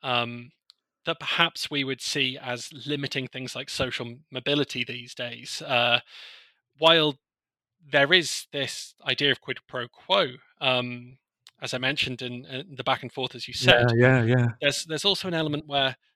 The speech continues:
Speaker 1: the monopolies in themselves are quite exclusive practices. And I think, again, that's worth remembering that while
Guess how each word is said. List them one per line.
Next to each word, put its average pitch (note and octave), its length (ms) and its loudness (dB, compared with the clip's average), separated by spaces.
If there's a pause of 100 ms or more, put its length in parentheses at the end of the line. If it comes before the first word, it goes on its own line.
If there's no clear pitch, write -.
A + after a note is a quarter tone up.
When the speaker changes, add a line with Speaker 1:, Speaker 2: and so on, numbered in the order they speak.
(100)
Speaker 1:
the - 60 -8
monopolies D#3+ 500 2
in D3 240 -2
themselves C3 540 -2
are C#3+ 180 2
quite C3 320 -6
exclusive - 640 -6
practices. - 680 -6
And C#3 80 -6
I C#3+ 60 2
think, D#3 220 -4 (280)
again, C3+ 420 2
that's C3+ 220 -10
worth C3+ 240 -4
remembering B2 520 -2
that B2 200 -4 (960)
while D#3 540 4